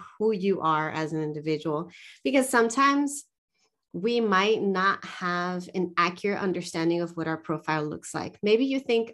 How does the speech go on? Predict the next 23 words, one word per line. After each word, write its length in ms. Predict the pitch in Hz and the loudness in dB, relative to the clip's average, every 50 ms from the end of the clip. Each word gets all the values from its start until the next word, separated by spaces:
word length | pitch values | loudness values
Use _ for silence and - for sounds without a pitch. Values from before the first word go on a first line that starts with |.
| _ | _
"I 120 | - 185 202 | 2 2 2
have 280 | 190 196 190 175 165 | 4 4 2 2 2
the 80 | 175 180 | 0 -2
worst 580 | 175 175 170 180 180 180 175 180 - - - - | -2 -2 -2 -2 0 0 0 -2 -6 -10 -10 -8
G 100 | - 180 | -8 -8
P 280 | 180 175 - 196 175 160 | -8 -6 -2 0 2 2
A." 340 | 160 143 139 139 - 165 - _ _ _ _ _ _ _ _ _ _ | 4 2 0 -2 -4 -6 -10 _ _ _ _ _ _ _ _ _ _
And 80 | - | 4
then 120 | 285 330 349 | 6 6 6
someone 280 | - 349 311 339 302 | 8 8 8 8 8
looks 180 | 262 262 262 - | 8 4 4 2
at 120 | 339 285 | 0 2
it 20 | 285 | 2
and 100 | 277 262 | 0 0
says, 280 | - 269 269 262 - - _ _ | 0 0 -2 -2 -6 -14 _ _
"Actually, 360 | - 403 392 392 - 392 392 | 2 2 2 2 4 4 4
it's 140 | 381 359 - | 4 4 4
not 160 | 339 339 330 | 4 4 4
bad." 340 | 330 330 339 320 - - 175 - _ _ _ _ _ _ _ _ _ _ _ _ - - _ _ - | 4 2 2 0 -2 -4 -6 -16 _ _ _ _ _ _ _ _ _ _ _ _ -20 -20 _ _ 2
Or 120 | 220 226 240 | 4 4 6
maybe 320 | 240 240 240 240 233 247 | 6 6 4 4 4 2
you 200 | 226 220 240 254 | -2 -2 -2 -2
think, 460 | 254 - 240 233 233 233 240 233 - | -2 0 0 2 2 2 -2 -4 -10